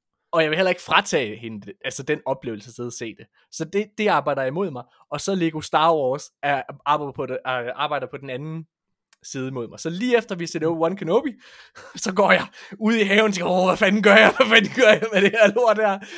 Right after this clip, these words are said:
Og så siger jeg til Tanja, "Vi fremskynder det." Så går jeg ind og spørger, "Alberte, jeg ved godt, jeg sagde, at du skulle være syv år, men du er gammel nok nu. Har du lyst til at se den allerførste Star Wars film?" Og hun siger bare, "Ja, fuck ja."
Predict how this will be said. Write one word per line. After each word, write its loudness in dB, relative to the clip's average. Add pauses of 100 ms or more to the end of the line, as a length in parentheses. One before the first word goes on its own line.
(180)
Og -4
så -8
siger -2
jeg -4
til -14
Tanja, -2 (1000)
"Vi -6
fremskynder 2
det." 0 (320)
Så -20
går -4
jeg 0
ind -6
og -16
spørger, 0 (100)
"Alberte, 2 (520)
jeg 2
ved -2
godt, 2
jeg -4
sagde, 2
at -10
du -12
skulle -2
være 6
syv -4
år, 6 (500)
men -8
du 8
er 4
gammel 4
nok 0
nu. 0 (800)
Har 0
du -6
lyst -2
til 0
at 0
se 0 (180)
den -8
allerførste 0
Star -2
Wars 0
film?" -6
Og -14
hun -14
siger -16
bare, -14 (120)
"Ja, 4 (240)
fuck -4
ja." -2